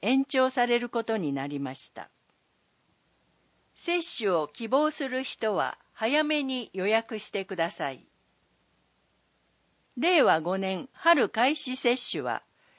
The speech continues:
初回接種、一回目、二回目、初回接種が完了した六十五歳以上の高齢者、基礎疾患を有する人、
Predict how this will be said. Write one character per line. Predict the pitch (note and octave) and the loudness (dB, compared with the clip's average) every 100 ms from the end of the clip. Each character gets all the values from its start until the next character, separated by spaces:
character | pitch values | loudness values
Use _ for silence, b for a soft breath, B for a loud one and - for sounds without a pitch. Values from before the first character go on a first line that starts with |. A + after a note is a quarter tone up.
| b - | b -6
初 | - C4 | 0 2
回 | - E4+ E4+ | 8 8 8
接 | - D4+ | 2 0
種、 | D#4 - - B2+ - _ _ _ _ _ _ _ | 2 -2 -2 -4 -8 _ _ _ _ _ _ _
一 | F#3 - | -12 -6
回 | - A#3 A3+ | -2 0 0
目、 | F3+ D#3+ - _ _ - | -4 -4 -8 _ _ -8
二 | F#3 | -6
回 | - G3 G3 | -4 -2 -2
目、 | E3+ D3+ - _ _ _ _ _ _ _ _ _ | -4 -4 -6 _ _ _ _ _ _ _ _ _
初 | - C4 | -2 0
回 | B3+ E4 E4+ | 4 4 4
接 | - E4 E4+ - | 2 -2 -2 -2
種 | F3 | 0
が | D3+ | 0
完 | - A3+ B3+ A#3+ | 2 2 2 2
了 | G#3 G#3 | 0 0
し | A3+ - | -4 -6
た | D#3+ D3+ - _ _ _ - | -2 -2 -6 _ _ _ -4
六 | G3+ - E4 | -4 0 0
十 | D4 D4+ C#4 | 0 0 0
五 | G#3+ B3 | 0 2
歳 | D4 D#4 D4 | 4 4 2
以 | - D#4 | -2 0
上 | C4 G#3 E3 | 2 2 2
の | D3 C#3+ | 0 -2
高 | - B3+ B3 | -2 0 2
齢 | A#3+ G3 D3 | 0 -2 -4
者、 | - A2 - _ _ _ _ _ _ - | -8 -10 -12 _ _ _ _ _ _ -12
基 | B3 | -4
礎 | - | 0
疾 | E4+ - E4 - - | 0 0 -4 -2 -2
患 | F#3 D#3+ | 0 2
を | C#3+ D#3 | 0 0
有 | A3+ C#4 | 0 0
す | - C#4 | 0 0
る | G3+ | 0
人、 | D#3+ - - A2+ | -2 -8 -10 -10